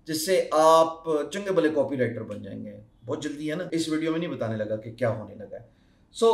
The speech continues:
uh, as a copywriter, एक बात याद रखिएगा, आपको English में master होना या कोई degree ज़रूरत नहीं है। As a matter of fact, मैं अगर सच बोलूँ तो I literally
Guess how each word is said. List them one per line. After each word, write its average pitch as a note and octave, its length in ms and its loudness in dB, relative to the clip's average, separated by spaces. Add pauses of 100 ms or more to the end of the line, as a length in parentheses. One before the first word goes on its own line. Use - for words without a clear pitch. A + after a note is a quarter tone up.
(120)
uh, F#3+ 440 12 (560)
as F3 160 2
a G#3+ 80 -2
copywriter, A3+ 600 -2
एक E3 160 -6
बात F#3 180 4
याद C3 140 4
रखिएगा, D3+ 320 0
आपको D#3 220 0
English D3+ 380 -6 (1300)
में D3+ 160 -2 (160)
master C3 400 0
होना C#3+ 240 -2
या C#3+ 120 -2
कोई C#3+ 140 -6
degree A#2+ 280 -2
ज़रूरत G#2 420 -8
नहीं F#2+ 140 -14
है। A#2 160 -16 (760)
As A2+ 140 -8
a A#2+ 60 -2
matter C3+ 260 -2
of D#3+ 160 -4
fact, - 320 -2 (380)
मैं G3+ 220 0
अगर G#3+ 100 0
सच G3+ 280 -4
बोलूँ F#3+ 320 0 (760)
तो F3 180 -2
I F#3+ 100 10
literally G#3+ 600 0